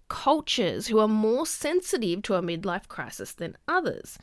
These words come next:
One study found that there's very little evidence that people undergo midlife crises in Japan and Indian cultures. This raises the question,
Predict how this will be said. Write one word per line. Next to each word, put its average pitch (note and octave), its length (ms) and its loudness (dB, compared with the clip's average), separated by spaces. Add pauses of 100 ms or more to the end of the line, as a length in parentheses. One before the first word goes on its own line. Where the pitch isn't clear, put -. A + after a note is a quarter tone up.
(380)
One C4+ 400 6
study B3+ 340 2
found F3+ 300 -2
that - 80 -8
there's F3 180 -2
very F#3+ 260 -2
little G3 280 0
evidence E3 380 -4
that - 140 -4
people D#3+ 380 -8
undergo F#3+ 680 0
midlife G#3 500 0
crises E3 800 -6 (440)
in G3+ 320 2
Japan G3 760 -4
and F#3 280 -2
Indian F3+ 420 0
cultures. - 480 -6 (340)
This - 220 2
raises G#4+ 320 4
the C4 100 -2
question, G3 920 -2